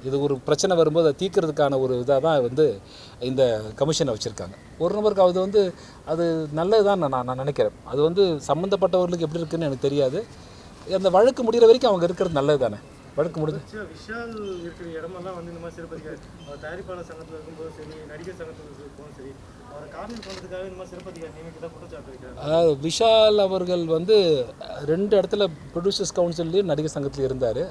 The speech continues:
Speaker 1: அதனுடைய ரெண்டுமே இப்போ வந்து கொஞ்சம் பிரச்சனையா இருக்கிறதால ரெண்டுக்குமே வந்து ஒரு, ஒரு, ஒரு, ஒரு, ஒரு அதிகாரியை வச்சு நியமனம் பண்ணியிருக்காங்க. என்னுடைய கருத்து அதுதான். அது, இது இடைப்பட்ட காலத்துல வர்ற பிரச்சனையை தீர்க்கறதுக்கு அது ஒரு பெரிய பொறுப்பா இருக்கும்.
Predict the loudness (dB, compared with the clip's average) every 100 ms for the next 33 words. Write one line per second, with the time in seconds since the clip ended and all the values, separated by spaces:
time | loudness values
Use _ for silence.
0 | -8 0 0 2 2 2 2 4 2 2
1 | -2 0 0 0 -2 -2 -2 -4 -2 0
2 | 0 0 0 0 -2 -4 -8 -18 -20 -2
3 | 0 2 0 2 4 4 4 4 4 0
4 | -6 -10 -4 -2 0 -2 -2 -4 -2 0
5 | 0 0 0 0 0 -2 4 6 6 4
6 | 0 -4 -4 -4 -6 -8 -10 -12 -14 -14
7 | -20 -20 -18 -2 0 2 6 6 8 6
8 | 8 4 0 0 2 2 0 -10 -12 -6
9 | -2 4 4 6 4 6 4 4 2 2
10 | 2 0 -2 -2 -2 -4 -2 -2 0 4
11 | 4 2 -6 -8 -6 -4 -4 -8 -20 -20
12 | -6 0 2 2 -2 -6